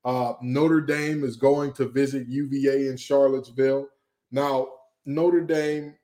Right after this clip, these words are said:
oh, I'm sorry, U V A is favored by fourteen and a half. And with that being said, I've learned my lesson taking U V A with that big of a spread. I've learned my lesson.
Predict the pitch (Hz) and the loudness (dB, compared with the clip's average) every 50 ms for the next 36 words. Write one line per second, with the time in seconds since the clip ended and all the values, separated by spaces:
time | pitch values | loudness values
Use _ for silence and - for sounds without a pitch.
0 | _ _ _ _ - 147 151 165 170 165 - - 135 117 113 110 110 120 120 127 | _ _ _ _ 0 2 4 4 4 2 0 0 0 0 0 -2 -4 -8 -6 -4
1 | 160 175 165 175 165 160 160 156 143 135 - - 151 151 151 139 139 131 127 131 | -2 -2 0 2 2 2 4 2 0 -2 -2 0 0 0 0 0 -2 -4 -2 -2
2 | 131 123 - - 147 151 147 151 - 147 143 139 135 135 127 127 127 135 135 131 | -2 -2 -2 0 0 0 0 0 -4 -6 -6 -4 -4 -4 -4 -2 -2 0 0 0
3 | 135 135 131 131 - _ _ _ _ _ _ _ _ _ _ _ _ _ _ - | -2 -4 -6 -12 -18 _ _ _ _ _ _ _ _ _ _ _ _ _ _ 0
4 | 131 131 131 127 127 127 120 120 123 120 - - 117 123 123 123 - 143 151 151 | 2 4 4 4 2 0 -2 -6 -10 -14 -14 -6 -2 -2 -2 0 0 -2 0 -2
5 | 151 135 135 139 139 135 127 123 - - 143 139 135 131 131 135 131 _ _ _ | -2 -2 -2 -2 0 -2 -4 -8 -4 -2 0 0 0 0 -2 -6 -8 _ _ _
6 | _ _ _ _ _ _ _ _ _ _ _ _ _ _ _ - 117 123 123 123 | _ _ _ _ _ _ _ _ _ _ _ _ _ _ _ -4 -2 -2 -2 -2
7 | 117 120 127 139 151 160 160 156 156 156 156 156 156 139 - - - - _ _ | -2 -2 -2 -2 -2 -4 -4 -6 -4 -4 -4 -4 -6 -6 -8 -14 -20 -20 _ _
8 | _ _ _ _ _ _ _ _ _ _ _ _ - - 127 117 120 107 104 104 | _ _ _ _ _ _ _ _ _ _ _ _ -2 0 0 0 -2 -6 -12 -12
9 | 107 107 104 101 104 101 101 98 95 92 95 101 _ _ _ _ _ _ 117 - | -12 -12 -12 -10 -8 -6 -6 -6 -8 -10 -14 -20 _ _ _ _ _ _ -10 -8
10 | - 117 113 104 92 104 104 95 85 - - - _ - 78 78 _ _ _ _ | -6 -4 -6 -6 -6 -8 -10 -10 -12 -16 -20 -20 _ -20 -20 -20 _ _ _ _
11 | _ _ _ _ _ _ _ _ _ _ _ - 101 107 123 143 160 170 175 170 | _ _ _ _ _ _ _ _ _ _ _ -16 -10 -4 0 2 2 2 2 2
12 | 165 165 165 160 156 - - - | 2 2 2 2 0 -4 -8 -16